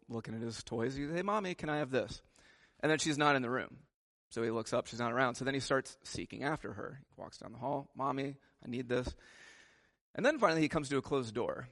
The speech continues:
And moms, you know, something about a closed, if you're on the other side of a closed door, it only increases the intensity with which your child must find you. Even more so for some reason, especially if it's a bathroom door. I think moms, for ten years of your life, you never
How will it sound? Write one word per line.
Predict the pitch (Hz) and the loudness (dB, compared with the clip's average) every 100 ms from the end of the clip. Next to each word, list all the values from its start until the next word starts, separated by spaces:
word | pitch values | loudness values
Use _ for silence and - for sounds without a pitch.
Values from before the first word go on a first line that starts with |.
| _ - - | _ -6 2
And | 143 139 135 | 4 4 2
moms, | 151 156 139 | 4 4 4
you | 160 208 | -2 -2
know, | 170 143 | 2 2
something | - 170 - 262 | 2 0 0 2
about | 202 190 143 | 6 6 6
a | 135 | 2
closed, | - - 131 135 135 | -2 -2 2 2 2
if | 135 | 2
you're | 160 208 160 | 6 6 4
on | 151 | 4
the | 143 | 4
other | 139 | 4
side | 147 | 4
of | 127 | 2
a | |
closed | - 139 127 | 2 2 6
door, | 139 | 6
it | 156 | 8
only | 226 247 | 6 4
increases | 180 - - 160 151 165 151 | 0 0 4 4 4 2 2
the | 156 | 2
intensity | 156 131 131 123 - 151 175 | 2 2 2 2 2 2 4
with | 147 143 | 4 4
which | 139 - | 2 2
your | 135 | -2
child | - 131 131 | 6 6 6
must | 117 123 131 - | 2 0 0 -2
find | - 120 123 | -2 -2 -2
you. | 135 170 190 - - - - - | -2 -2 -4 -8 -20 -20 -20 0
Even | 208 262 | 2 4
more | 196 165 | 6 4
so | 170 170 | 4 0
for | 170 | -2
some | - 170 | -2 0
reason, | 170 170 151 | 0 0 -2
especially | 120 135 135 | 2 2 2
if | 147 | 0
it's | 143 - | -2 0
a | 127 | 0
bathroom | 107 117 120 151 160 165 | 2 2 2 -2 -4 -2
door. | 175 185 | 2 4
I | |
think | 151 180 | 4 4
moms, | 143 143 156 | 6 6 6
for | 156 | 0
ten | - 139 | 2 2
years | 131 131 | 2 2
of | 135 | 2
your | 131 | 2
life, | 113 117 135 | 6 6 4
you | 135 | 2
never | 120 117 131 | 2 2 0